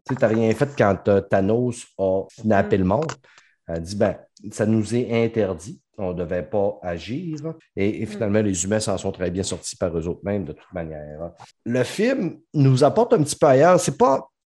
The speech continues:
Speaker 1: c'est pas Iron Man, c'est pas Thor, c'est crissement pas les Gardiens de la Galaxie. Par contre,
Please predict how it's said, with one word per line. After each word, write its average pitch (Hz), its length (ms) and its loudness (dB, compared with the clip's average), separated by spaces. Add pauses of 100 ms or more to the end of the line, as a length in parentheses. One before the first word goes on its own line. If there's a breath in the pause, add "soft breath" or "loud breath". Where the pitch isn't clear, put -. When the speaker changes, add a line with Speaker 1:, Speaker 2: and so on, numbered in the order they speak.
(120)
Speaker 1:
c'est - 300 2
pas 220 220 8
Iron 151 200 6
Man, 135 460 4
c'est - 280 -4
pas 165 120 6
Thor, 123 520 2
c'est - 300 -8
crissement 160 540 2
pas 156 140 4
les 143 120 2
Gardiens 113 300 0
de 120 40 -2
la 113 100 0
Galaxie. 101 520 -2
Par - 200 -4
contre, 170 420 2